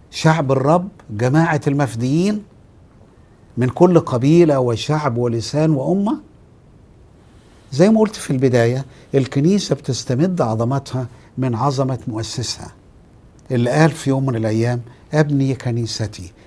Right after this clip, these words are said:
وأبواب الجحيم لن تقوى عليها". فالمسيح لكل المجد هو بان الكنيسة، هو اللي أسسها. قال الرسول بولس في كورنثوس الأولى تلاتة: "لا يستطيع أحد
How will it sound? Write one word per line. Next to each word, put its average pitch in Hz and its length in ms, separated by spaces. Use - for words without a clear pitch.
وأبواب 120 580
الجحيم 123 600
لن 120 340
تقوى 107 440
عليها". 95 420
فالمسيح 117 880
لكل 135 480
المجد 98 360
هو 135 220
بان 120 240
الكنيسة، 156 580
هو 151 180
اللي 151 220
أسسها. - 580
قال 131 200
الرسول 123 440
بولس 151 360
في 117 100
كورنثوس 143 420
الأولى 131 340
تلاتة: 175 500
"لا 151 280
يستطيع 156 840
أحد 131 320